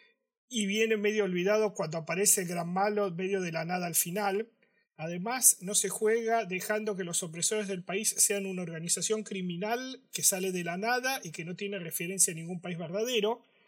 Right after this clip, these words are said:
aunque si el acento parecía medio australiano. Personajes se la pasan peleando entre ellos, pero después de una pausa se alían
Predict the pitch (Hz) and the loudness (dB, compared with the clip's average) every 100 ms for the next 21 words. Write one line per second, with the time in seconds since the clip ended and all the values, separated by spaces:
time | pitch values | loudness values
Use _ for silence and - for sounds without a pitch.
0 | _ _ - 170 180 - 156 - 226 214 | _ _ -8 -2 4 4 6 4 4 0
1 | 156 151 156 175 165 156 160 185 190 196 | -2 0 0 0 -4 -6 -4 -2 2 0
2 | 151 160 196 _ - 151 180 196 202 196 | 0 -6 -8 _ -12 -8 -6 -4 -2 -2
3 | 170 160 180 180 160 160 175 175 180 214 | -2 -4 -4 -4 -6 -8 -6 -6 -2 2
4 | 262 262 254 170 180 180 240 233 233 196 | 2 2 2 0 0 0 0 0 0 0
5 | 220 233 240 226 202 214 277 277 | 2 2 6 6 6 2 -2 -2